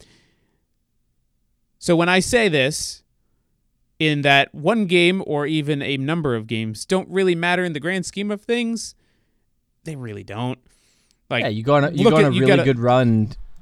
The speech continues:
Speaker 2: You know, you
Speaker 1: you
Speaker 2: go on
Speaker 1: can,
Speaker 2: a
Speaker 1: you can lose three nothing and then win five nothing. No one will remember that three nothing loss.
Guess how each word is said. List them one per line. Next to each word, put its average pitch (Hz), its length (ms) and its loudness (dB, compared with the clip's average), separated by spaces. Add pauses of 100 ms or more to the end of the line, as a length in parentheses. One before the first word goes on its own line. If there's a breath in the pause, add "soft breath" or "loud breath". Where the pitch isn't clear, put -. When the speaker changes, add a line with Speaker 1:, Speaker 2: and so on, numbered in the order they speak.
(100)
Speaker 2:
You 135 180 -2
know, 123 80 4
you 113 60 4
Speaker 1:
you 185 60 -2
Speaker 2:
go 135 120 4
on 127 80 4
Speaker 1:
can, 120 100 4
Speaker 2:
a - 20 -4
Speaker 1:
you 196 160 -2
can 165 240 -2
lose 185 580 0
three 196 300 -4
nothing 156 400 -2
and 139 140 -4
then 127 260 -4
win 135 300 -2
five 131 580 -8
nothing. 101 480 -14 (300)
No 147 260 2
one 165 180 2
will 147 140 -2
remember 143 380 -4
that 120 200 -2
three 139 200 -6
nothing 117 340 -8
loss. - 520 -16